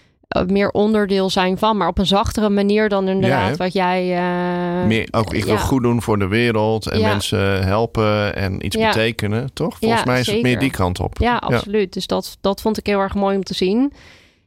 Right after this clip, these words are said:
Speaker 1: En de afgelopen jaar vond ik het briljant van Randstad, eh, met het andersom solliciteren.
Speaker 2: Nou ja, ja.
Speaker 1: Ehm, dat vond ik heel erg leuk. En zij zijn ook wel wat bolder in hun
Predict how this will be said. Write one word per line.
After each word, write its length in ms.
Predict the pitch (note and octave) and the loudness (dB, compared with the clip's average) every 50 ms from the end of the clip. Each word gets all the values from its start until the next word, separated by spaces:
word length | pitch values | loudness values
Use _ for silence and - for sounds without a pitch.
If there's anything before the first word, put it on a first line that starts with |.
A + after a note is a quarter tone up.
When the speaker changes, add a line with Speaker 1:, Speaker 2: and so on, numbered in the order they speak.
| _ _ | _ _
Speaker 1:
En 260 | - - - G3+ G3 G3 | -4 0 0 2 0 0
de 60 | - | 0
afgelopen 560 | - - F#3+ - - G#3 F#3+ F#3 F#3 - G3+ | 0 0 0 0 0 0 0 0 0 0 0
jaar 340 | F#3 F#3+ F#3 F#3 F#3+ F#3+ F3+ | 2 2 2 2 2 0 -2
vond 240 | - F#3+ F#3 F#3 - | -2 -2 -2 -2 -2
ik 140 | - F3 - | -4 -4 -4
het 120 | G3 F3+ | -4 -2
briljant 600 | - F#3 F#3 F#3 F#3 F#3+ F#3+ G3 G#3 A3 A3 G#3 | -2 0 2 2 2 2 2 2 2 2 0 -2
van 220 | - - F3+ F3+ F#3 | 0 0 0 2 2
Randstad, 680 | F#3+ F#3+ G3+ A3 A#3 A3 - - F3 E3+ E3 E3+ - - | 4 4 4 4 2 0 0 0 0 0 0 -2 -4 -4
eh, 200 | - F3 F#3 F#3+ F3+ | -2 0 0 0 0
met 180 | F3+ F3+ F3 | -2 -2 -4
het 120 | - - - | -4 -4 -2
andersom 460 | - G3+ G#3 G3+ - - A3 A3+ A#3 | 0 2 2 2 2 2 2 2 2
solliciteren. 960 | G3 G3+ F3 E3+ F3 - - - - - D#3 D#3 D#3 D#3 E3 D#3+ - F3 E3+ - - _ _ | 0 0 0 -2 -2 -4 -6 -6 -2 0 0 0 0 -2 -2 -4 -4 -4 -6 -10 -16 _ _
Speaker 2:
Nou 160 | - - - | -2 -2 0
ja, 160 | - - G2 - | 0 -2 -2 -2
ja. 360 | G3+ F#3 F3+ F3 F3 F3 F3 | 0 0 0 0 -2 -2 -2
Speaker 1:
Ehm, 320 | E3+ E3+ F3 E3+ F3 F3 F3 F3 F3 - - _ _ _ | -2 -2 -2 -2 -2 -2 -4 -4 -6 -10 -12 _ _ _
dat 240 | - E3 E3 D#3+ - | -2 -2 -2 -2 -2
vond 180 | - F3 D#3+ | -4 -2 -2
ik 120 | - E3 - | -2 -2 0
heel 200 | F3 F3 E3+ E3 | 0 2 2 2
erg 200 | D#3+ D3+ E3 - | 2 0 -2 -2
leuk. 340 | - D#3+ D#3 - - - - | -2 -2 -2 -2 -2 -4 -6
En 460 | - - - - E3+ E3+ E3+ E3+ E3+ F3 | -6 -4 -2 0 2 2 2 0 0 -2
zij 180 | - D3+ E3 E3+ | -2 -2 -2 -2
zijn 260 | - E3+ F3 E3+ E3 | 0 -2 -2 0 -2
ook 100 | E3 E3 | -2 0
wel 260 | - E3 E3 E3 E3 | 0 2 2 2 2
wat 280 | D3+ E3 E3 D#3 D3+ D3 | 0 0 -2 -2 -2 0
bolder 500 | D3 F3+ F3+ F3+ F3+ F3 E3+ E3 E3 E3+ | 2 2 4 4 4 2 2 2 0 0
in 220 | - - D#3+ E3 E3 F3 | -2 -2 0 0 2 2
hun 440 | E3+ E3 E3+ E3 E3 E3 E3 E3+ - | 2 2 0 0 0 -2 -2 -2 -4